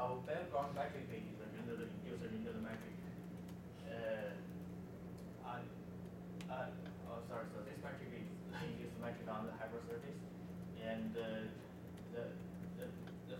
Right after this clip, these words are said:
fluid is living on the hypersurface, and the, the third tensor is defined as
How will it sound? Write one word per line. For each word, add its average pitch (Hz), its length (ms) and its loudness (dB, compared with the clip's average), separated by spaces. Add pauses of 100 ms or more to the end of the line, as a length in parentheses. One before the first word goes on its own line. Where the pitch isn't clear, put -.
fluid - 240 0
is - 240 0
living 123 240 0
on 123 160 2
the 123 80 0
hypersurface, 117 560 2
and 113 320 -2
the, 110 160 0
the 117 160 2 (160)
third 127 160 4
tensor 160 320 2
is - 160 -2
defined - 320 -2
as - 240 0